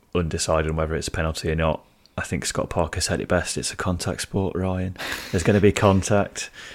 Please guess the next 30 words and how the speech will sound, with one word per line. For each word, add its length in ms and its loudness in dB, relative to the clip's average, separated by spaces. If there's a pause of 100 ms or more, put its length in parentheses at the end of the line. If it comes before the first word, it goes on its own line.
(120)
Um, 420 8
but 260 6
for 120 0
me, 180 8
I 60 8
think 540 0 (440)
I, 80 -2 (140)
I 80 -10
think 420 0 (100)
you've 240 2
got 120 4
to 120 -2 (160)
feel 180 0
sympathy 380 -2
for 120 -6
the 60 0
ref. 220 0
I 40 -4
think 180 -2
if 80 -10
he 60 2
sees 260 6
it 60 -2
clearly 480 2 (100)
and 80 -2
has 140 2
a 40 -2
replay 320 2
of 160 2
it, 180 -2